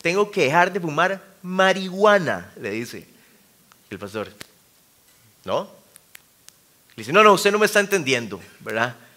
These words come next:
Para yo entrar a la iglesia",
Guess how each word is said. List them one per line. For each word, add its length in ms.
Para 180
yo 160
entrar 340
a 80
la 80
iglesia", 600